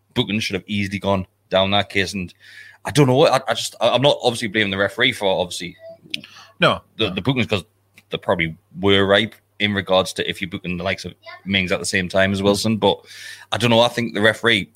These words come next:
Speaker 1: in that second half, he stopped a lot of gameplay.
Speaker 2: Well, yeah, it, it's funny when he, in the first half he's letting so much go, um, and then he's gonna go and have a word with his kid.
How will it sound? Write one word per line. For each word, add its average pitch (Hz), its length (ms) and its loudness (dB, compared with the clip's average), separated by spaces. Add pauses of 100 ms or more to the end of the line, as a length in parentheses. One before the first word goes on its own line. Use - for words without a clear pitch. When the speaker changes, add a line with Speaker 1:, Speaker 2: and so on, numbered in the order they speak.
Speaker 1:
in 110 120 2
that 107 160 2
second 87 200 -2
half, 104 320 0
he 98 80 -6
stopped - 500 -2
a - 60 -4
lot 95 160 4
of 87 80 -4
gameplay. 98 460 -4 (560)
Speaker 2:
Well, 190 100 6
yeah, 196 220 8
it, 165 100 2
it's 160 140 -2
funny 185 220 6
when 151 240 6
he, 151 320 -8
in 151 80 2
the 139 60 2
first 165 280 2
half 131 140 2
he's 123 120 -2
letting 135 200 0
so 147 240 0
much 123 220 -2
go, 104 280 -4 (680)
um, 110 420 0 (440)
and 127 140 0
then 113 320 0 (280)
he's 117 120 -8
gonna 110 160 -2
go 98 100 -6
and 101 200 -6
have 104 100 -6
a - 40 -4
word 107 80 -2
with 104 80 -8
his 104 100 -10
kid. 120 200 -8